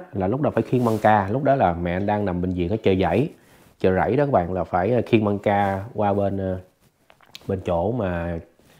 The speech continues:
ờ, chỗ phỏng vấn á, của bên đi Mỹ đó. Em nhớ là như vậy đó. Thì phải khiêng băng ca ra, thì cái đó mình trừ đi tám năm. Thì là, à, na-, cái đó là, đó là năm, ờ, năm chín mươi ba.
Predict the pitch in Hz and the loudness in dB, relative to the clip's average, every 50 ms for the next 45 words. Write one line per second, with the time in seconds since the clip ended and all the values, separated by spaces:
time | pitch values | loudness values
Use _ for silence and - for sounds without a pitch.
0 | _ _ _ - - _ _ - 92 90 - 104 - 120 117 135 135 139 165 185 | _ _ _ -20 -20 _ _ -6 -4 0 0 2 4 4 6 6 6 6 6 6
1 | 190 156 - - 107 117 113 107 107 104 104 101 113 113 107 92 92 123 165 160 | 4 4 4 2 4 6 6 6 6 4 4 6 6 6 6 6 4 4 4 2
2 | - - - - _ _ _ - _ _ _ _ _ - - - - - - - | 0 -2 -14 -20 _ _ _ -20 _ _ _ _ _ -20 -20 -20 -20 -20 -16 -6
3 | - 104 110 113 120 139 165 156 110 98 104 110 98 92 87 92 113 127 - - | 0 4 6 6 6 6 6 4 4 4 2 2 2 2 0 0 -2 -2 -6 -10
4 | _ _ - - _ _ _ _ _ _ _ - 95 98 - - 120 104 101 101 | _ _ -20 -20 _ _ _ _ _ _ _ 0 0 0 4 2 2 2 2 2
5 | 92 104 101 98 98 92 87 - - 90 - 139 139 139 123 110 95 90 - - | 2 2 4 4 4 2 2 0 -4 0 2 4 4 6 4 4 0 2 2 4
6 | 95 90 90 90 95 95 - 113 110 117 147 147 123 113 107 101 92 90 - _ | 4 4 4 2 2 2 4 2 2 4 2 2 2 2 2 0 -2 -8 -12 _
7 | _ _ _ _ _ _ _ _ - 98 95 90 90 90 87 85 80 80 80 82 | _ _ _ _ _ _ _ _ -2 0 2 2 2 2 2 0 0 -2 -4 -6
8 | - _ _ _ - - _ - - - - _ _ _ _ - 92 90 87 87 | -12 _ _ _ -20 -20 _ -20 -20 -20 -20 _ _ _ _ 0 2 2 2 2
9 | 87 90 92 98 98 95 95 92 90 87 87 85 85 - _ _ _ _ _ _ | 0 0 0 0 2 2 2 2 0 -2 -4 -6 -10 -14 _ _ _ _ _ _
10 | _ _ _ _ - 117 113 110 123 143 139 113 - - _ _ _ _ _ _ | _ _ _ _ 2 4 4 6 4 4 2 -2 -4 -6 _ _ _ _ _ _
11 | _ _ _ _ _ _ - _ 110 101 107 117 113 98 95 95 98 101 98 95 | _ _ _ _ _ _ -16 _ -2 0 2 2 2 2 2 0 0 0 0 0
12 | 95 95 92 95 92 95 92 - 117 127 135 113 101 101 101 101 92 87 | 0 0 0 0 -2 -4 -2 -2 -2 0 0 2 2 4 4 2 2 0